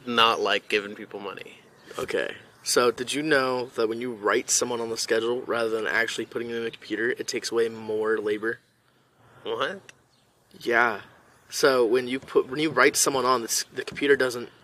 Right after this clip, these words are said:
Speaker 2: recognize the amount of hours that they have, so it doesn't calculate that into the amount of labor. So, we write them on and do the normal schedule based off labor.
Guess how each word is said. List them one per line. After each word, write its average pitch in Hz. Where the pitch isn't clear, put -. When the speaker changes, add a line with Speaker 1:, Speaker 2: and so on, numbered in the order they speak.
Speaker 2:
recognize 120
the 113
amount 110
of 104
hours 107
that -
they 117
have, 101
so -
it 101
doesn't 110
calculate 110
that 98
into -
the 110
amount 107
of 104
labor. 113
So, -
we 127
write 127
them 120
on 147
and 117
do 120
the 113
normal 120
schedule 120
based 113
off 110
labor. 113